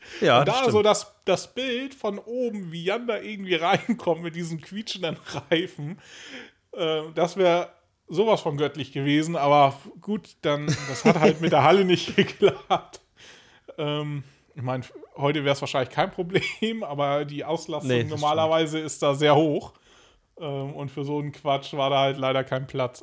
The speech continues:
Speaker 2: Aber so ist es dann ein bisschen kleiner geworden in dieser schönen
Speaker 1: Ich fand's aber
Speaker 2: alten
Speaker 1: auch cool, hat aber auch
Speaker 2: Fabrikhalle.
Speaker 1: voll den coolen Stil gehabt, finde ich.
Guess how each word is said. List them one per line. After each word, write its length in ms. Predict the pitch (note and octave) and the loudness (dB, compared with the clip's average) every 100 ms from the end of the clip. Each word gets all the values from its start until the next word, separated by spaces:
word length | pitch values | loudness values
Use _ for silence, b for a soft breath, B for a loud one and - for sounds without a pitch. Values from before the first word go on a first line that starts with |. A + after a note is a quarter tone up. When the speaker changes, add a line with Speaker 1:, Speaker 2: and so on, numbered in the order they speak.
| D5 | -4
Speaker 2:
Aber 340 | F#3+ G3+ G3 C5+ - | -2 -2 -4 -12 -14
so 260 | F#3 F#3+ G3 | -2 2 2
ist 100 | E3 | 0
es 120 | - | -4
dann 140 | D#3+ | -6
ein 100 | D#3 | -6
bisschen 240 | E3 E3+ D#3 | -8 -8 -10
kleiner 400 | - E3+ G3+ G3+ | -4 -4 -2 -2
geworden 640 | F#3 F3 E3+ F3 E3+ E3 | -2 0 -2 -2 -4 -10
in 160 | D3 D3+ | -10 -10
dieser 520 | D3 C#3+ C#3+ - D#3 | -2 -2 -2 -4 -14
schönen 580 | - E3 D3+ D3+ D3 C#3+ _ | -12 -10 -10 -10 -12 -14 _
Speaker 1:
Ich 80 | - | -2
fand's 160 | C#3+ C#3 | 0 4
aber 140 | C#3 | 4
Speaker 2:
alten 80 | A#2+ | 6
Speaker 1:
auch 80 | - - | 4 6
cool, 100 | C3+ B2 | 6 6
hat 100 | C3 | 4
aber 100 | B2+ | 4
auch 60 | |
Speaker 2:
Fabrikhalle. 120 | A#2+ A#2+ | 4 4
Speaker 1:
voll 140 | D#3 | 4
den 100 | B2+ | 4
coolen 240 | - B2+ | 2 0
Stil 300 | A#2 - B2 | 0 -4 -2
gehabt, 340 | A#2+ A#2 A2+ - | 0 0 -2 -6
finde 240 | A2+ A2+ | -4 -4
ich. 220 | A2+ - | -4 -8